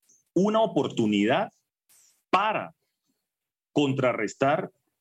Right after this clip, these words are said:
toda la debacle y toda todo el desprestigio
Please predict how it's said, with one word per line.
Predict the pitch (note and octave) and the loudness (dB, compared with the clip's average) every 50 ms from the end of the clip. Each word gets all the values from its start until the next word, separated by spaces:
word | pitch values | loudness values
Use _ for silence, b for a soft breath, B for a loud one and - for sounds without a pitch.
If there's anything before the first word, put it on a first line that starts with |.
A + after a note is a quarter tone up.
| _ _ _ _ _ _ _ _ _ _ | _ _ _ _ _ _ _ _ _ _
toda | - D#3+ E3 E3+ F3 F3 F3+ F#3+ - - - | 0 0 2 2 2 0 0 0 -2 -4 -2
la | - A#2+ C3 C3 B2+ | -2 0 0 0 0
debacle | B2 B2+ C3 B2 A#2+ A2 B2 C#3 D#3 D#3+ D#3+ - E3+ F3 F3+ F#3 F3 - - | 0 0 0 0 0 0 2 2 2 0 -2 -2 -2 0 0 0 -2 -4 -6
y | A#2+ A2+ G2 F#2+ | -6 -6 -6 -4
toda | - A#2+ A#2+ B2+ C3+ C3+ C#3 C#3+ D3 D3 C3+ - - _ _ _ | -2 0 0 2 2 2 2 2 0 0 -2 -6 -10 _ _ _
todo | C3 B2+ D3 | 0 0 2
el | D#3+ D3+ C#3 | 0 0 0
desprestigio | B2+ C3+ A2+ - - - - A2+ G2 - - - _ F#3+ A3 A3+ F3+ D3 G#2+ G2 D#2+ - - | 0 -2 -2 -2 -6 -4 -4 -4 -4 -4 -10 -6 _ 0 0 0 0 0 0 0 0 -2 -6